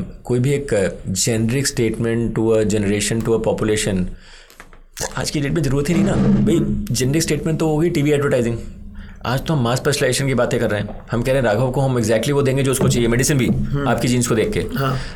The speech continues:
Speaker 1: तो मैं कह रहा हूँ, तो मैं तो किसी भी population को कभी नहीं कहना चाहूँगा कि आप सब लोगों को ये करना चाहिए। हाँ, मतलब झूठ ना बोलो, सत्य बोलो, मतलब
Speaker 2: <laughs>
Speaker 1: morality पे मैं कह सकता हूँ कि
Speaker 2: हाँ।
Speaker 1: यार ये सब करना चाहिए।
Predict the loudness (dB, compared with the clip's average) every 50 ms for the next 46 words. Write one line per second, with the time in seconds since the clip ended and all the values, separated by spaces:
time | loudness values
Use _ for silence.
0 | -14 -8 -4 -2 0 0 0 2 2 2 2 2 0 0 0 0 0 0 0 -2
1 | -2 -2 -2 0 0 0 0 0 0 0 0 0 -2 0 -2 -2 -2 -2 0 0
2 | 2 2 2 2 0 0 0 0 0 0 0 -2 -2 -2 -2 0 0 0 0 0
3 | 0 2 2 2 2 2 2 2 2 2 2 0 0 0 0 0 2 2 2 0
4 | 0 0 -2 -2 -4 -8 -10 -8 -4 -2 -2 -2 -2 -2 -2 0 0 0 0 0
5 | 0 0 0 0 -2 -2 -6 -8 -10 -6 -4 -4 -4 -4 -4 -4 -2 -2 0 0
6 | 2 2 2 2 2 0 0 -2 -4 -2 0 0 0 0 -2 -4 -2 0 2 2
7 | 2 2 2 2 2 0 2 2 2 2 2 2 0 0 0 0 0 -2 -2 -2
8 | -2 0 0 0 0 0 0 -4 -6 -6 -4 -2 -2 -2 -2 -2 -4 -4 -4 -4
9 | -2 -2 -2 -2 -2 -2 -2 -4 -4